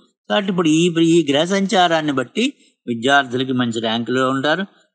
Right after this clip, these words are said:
వ్యవసాయదారులకి బాగా ఉంది, స్త్రీలకి, కళాకారులకి చాలా బాగా ఉంది, వ్యాపారస్తులకి బాగా ఉంది, తర్వాత ఉద్యోగస్తులకి కూడా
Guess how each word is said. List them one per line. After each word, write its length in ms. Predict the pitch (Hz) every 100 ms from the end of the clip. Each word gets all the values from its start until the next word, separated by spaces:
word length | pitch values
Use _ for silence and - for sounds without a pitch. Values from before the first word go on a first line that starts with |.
| -
వ్యవసాయదారులకి 760 | 107 113 139 139 135 139 139 135
బాగా 380 | 139 139 147
ఉంది, 260 | 147 156 175 _ _ _ -
స్త్రీలకి, 640 | - - 143 160 160 180
కళాకారులకి 840 | 170 131 143 147 151 151 151 156 156
చాలా 220 | 123 110 175
బాగా 360 | 135 135 139
ఉంది, 220 | 139 143 156 _ _ _ -
వ్యాపారస్తులకి 880 | 120 131 156 160 160 151 170 147 156
బాగా 400 | 147 151 151 156
ఉంది, 280 | 156 160 - _ _ _ -
తర్వాత 680 | 131 139 139 131 127 117 113 _ _
ఉద్యోగస్తులకి 920 | 131 139 135 180 196 190 180 196 180 175
కూడా 480 | 151 147 147 135